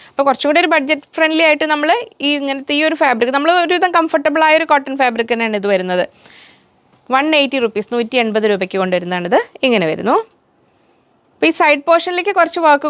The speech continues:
കുറവാണല്ലോ, അപ്പോൾ രണ്ടര മീറ്റർ എടുക്കുന്നവർ കുറച്ചുകൂടെ ഒരു, ഓ, രണ്ടേ മുക്കാലോ മൂന്നോ എടുക്കുമായിരിക്കും നല്ലത്. എന്നാൽ സ്ലീവിൻ്റെ ഭാഗത്തേക്ക് വർക്ക് ഇല്ലാതെ വരണ്ട. ഇങ്ങനെ വരുന്നു ഇത്. എല്ലാം ഒരു ഫോർട്ടി ടു to ഫോർട്ടി ത്രീ, ഫോർട്ടി, ഫോർട്ടി ഫോർ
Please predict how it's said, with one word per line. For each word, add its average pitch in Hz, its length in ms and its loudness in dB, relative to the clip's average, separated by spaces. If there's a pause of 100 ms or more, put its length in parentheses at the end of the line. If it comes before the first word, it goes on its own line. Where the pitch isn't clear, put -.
കുറവാണല്ലോ, 220 500 2
അപ്പോൾ 302 180 2
രണ്ടര 277 260 0 (100)
മീറ്റർ 339 240 0
എടുക്കുന്നവർ 302 420 2 (600)
കുറച്ചുകൂടെ 330 540 2
ഒരു, 294 100 2 (180)
ഓ, 254 40 0 (140)
രണ്ടേ 262 220 0 (100)
മുക്കാലോ 277 360 2 (120)
മൂന്നോ 269 320 -2
എടുക്കുമായിരിക്കും 240 500 0
നല്ലത്. 202 240 0
എന്നാൽ 233 240 -4
സ്ലീവിൻ്റെ 285 360 0 (100)
ഭാഗത്തേക്ക് 277 520 0
വർക്ക് 254 300 2
ഇല്ലാതെ 240 320 2
വരണ്ട. 214 240 -2 (1900)
ഇങ്ങനെ 208 240 0
വരുന്നു 185 260 -6
ഇത്. 240 140 2 (340)
എല്ലാം 294 260 2
ഒരു 381 160 4
ഫോർട്ടി 294 300 4 (140)
ടു 330 40 0 (100)
to 381 100 -4
ഫോർട്ടി 302 320 0
ത്രീ, 320 120 0 (120)
ഫോർട്ടി, 294 240 0 (140)
ഫോർട്ടി 233 280 0
ഫോർ 277 120 2